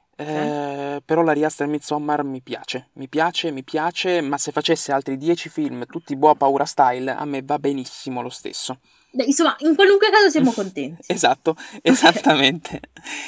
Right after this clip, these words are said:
Speaker 2: Ehm, il mio sesto posto, anche qui torniamo fuori dal, dai confini italiani e statunitensi. Fuori,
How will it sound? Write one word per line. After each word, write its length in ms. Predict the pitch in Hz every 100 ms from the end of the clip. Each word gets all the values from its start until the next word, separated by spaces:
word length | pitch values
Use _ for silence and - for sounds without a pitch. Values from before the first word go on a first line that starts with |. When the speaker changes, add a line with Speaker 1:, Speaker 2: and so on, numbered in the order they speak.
| - - _ _ _ _
Speaker 2:
Ehm, 520 | - 233 233 226 220 214
il 180 | 294 294
mio 280 | 320 466 262
sesto 420 | - 220 - 165
posto, 560 | 160 131 - - 277 370 _ _ -
anche 240 | 247 311 349
qui 120 | 254
torniamo 400 | 254 185 160 170
fuori 340 | - 170 170
dal, 300 | 147 143 139
dai 140 | 131 135
confini 460 | 143 - 127 123
italiani 540 | 120 131 147 254 240 165
e 60 |
statunitensi. 760 | - 139 135 120 - - - - _ _ _ _ _ _ _
Fuori, 360 | - 196 240 339